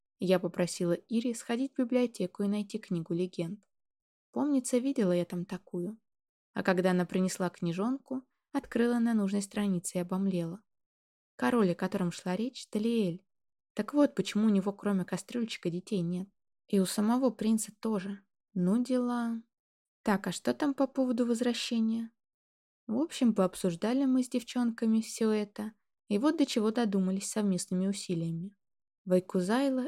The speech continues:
и есть та самая тёмная эльфийка, которая короля Талиэля околдовала.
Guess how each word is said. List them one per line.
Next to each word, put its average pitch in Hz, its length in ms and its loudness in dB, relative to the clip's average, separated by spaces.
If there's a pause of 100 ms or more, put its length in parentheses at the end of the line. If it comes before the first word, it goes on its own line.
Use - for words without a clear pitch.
и 269 80 0
есть 277 280 2
та 254 100 0
самая 220 400 0
тёмная 180 400 0
эльфийка, - 640 -8 (260)
которая 226 340 2
короля 220 360 0
Талиэля 190 500 0
околдовала. 180 720 -6